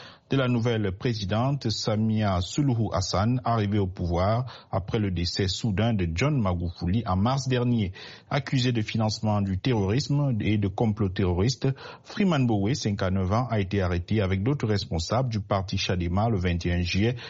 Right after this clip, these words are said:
à Mwanza, à l'ouest, où ils avaient appelé à un rassemblement pour demander des réformes constitutionnelles.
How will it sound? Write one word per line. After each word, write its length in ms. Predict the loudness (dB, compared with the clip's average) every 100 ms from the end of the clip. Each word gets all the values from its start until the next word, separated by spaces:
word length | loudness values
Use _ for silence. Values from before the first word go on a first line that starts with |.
| -10 -2
à 100 | 2
Mwanza, 640 | 4 2 2 2 2 0
à 200 | 0 -2
l'ouest, 480 | 0 0 0 -2 -6 -6 -2
où 160 | 2
ils 200 | 2 2
avaient 280 | 0 0 -2
appelé 400 | -2 -4 0 -2 0
à 240 | 0 0
un 40 | 2
rassemblement 640 | 0 0 -2 0 0 -2 -4 -20 _
pour 120 | -2
demander 400 | 0 2 2 2
des 120 | 0
réformes 560 | -2 -4 0 0 2 0 -6 -4
constitutionnelles. 1120 | -2 0 -2 -4 -4 -2 -2 -2 -4 -6 -12